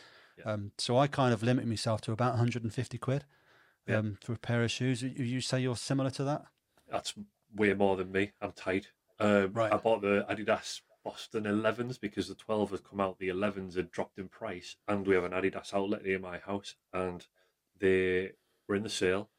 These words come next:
Speaker 1: And they dropped from, like, hundred and thirty to eighty, down to fifty-six, and then because I'm N H S, I have a blue light card.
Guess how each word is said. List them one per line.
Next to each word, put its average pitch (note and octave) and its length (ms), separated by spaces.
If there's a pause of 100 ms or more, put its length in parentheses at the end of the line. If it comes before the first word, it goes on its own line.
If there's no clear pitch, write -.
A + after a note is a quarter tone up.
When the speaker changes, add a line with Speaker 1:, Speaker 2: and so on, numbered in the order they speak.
(460)
Speaker 1:
And F2+ 100
they F#2+ 80
dropped - 280
from, F#2 220
like, F2+ 220 (220)
hundred G2 200
and F#2 80
thirty G2+ 360
to G2 140
eighty, G#2 520
down F#2+ 140
to F2 60
fifty-six, - 880 (180)
and G2 100
then F#2+ 280 (100)
because G2 200
I'm F#2+ 120
N F2+ 100
H F#2 240
S, A2+ 200
I G2 40
have F2+ 60
a F2+ 40
blue F#2 200
light F#2+ 240
card. G#2+ 300